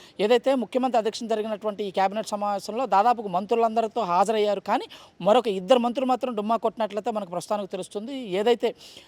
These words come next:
ప్రధానంగా ముఖ్య ప్రధానమంత్రి ఏదైతే,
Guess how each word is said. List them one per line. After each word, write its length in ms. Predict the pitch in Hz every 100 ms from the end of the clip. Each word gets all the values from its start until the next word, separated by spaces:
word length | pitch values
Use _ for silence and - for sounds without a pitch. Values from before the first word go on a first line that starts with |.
| - _
ప్రధానంగా 600 | 180 190 254 262 254 262
ముఖ్య 340 | 269 190 - 226
ప్రధానమంత్రి 760 | 190 180 247 240 233 175 151 104
ఏదైతే, 520 | 180 220 214 233 240